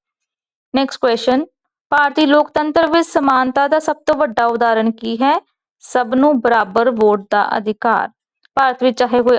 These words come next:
ਅਮੀਰ ਹੈ, ਗਰੀਬ ਹੈ, ਪੜ੍ਹਿਆ ਹੈ, ਅਨਪੜ੍ਹ ਹੈ, ਹਰ ਇੱਕ ਨੂੰ ਵੋਟ ਦੇਣ ਦੀ,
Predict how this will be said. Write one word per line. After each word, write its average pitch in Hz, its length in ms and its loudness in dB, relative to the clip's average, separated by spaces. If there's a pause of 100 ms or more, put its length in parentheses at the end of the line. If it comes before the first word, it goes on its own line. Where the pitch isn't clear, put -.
ਅਮੀਰ 240 320 0
ਹੈ, 277 260 2
ਗਰੀਬ 233 500 0
ਹੈ, 254 180 2
ਪੜ੍ਹਿਆ 247 440 2
ਹੈ, 262 300 2
ਅਨਪੜ੍ਹ 233 600 -2
ਹੈ, 247 220 2 (380)
ਹਰ 294 100 0
ਇੱਕ 330 160 -4
ਨੂੰ 359 180 0
ਵੋਟ 277 260 2
ਦੇਣ 254 360 0
ਦੀ, 277 220 -2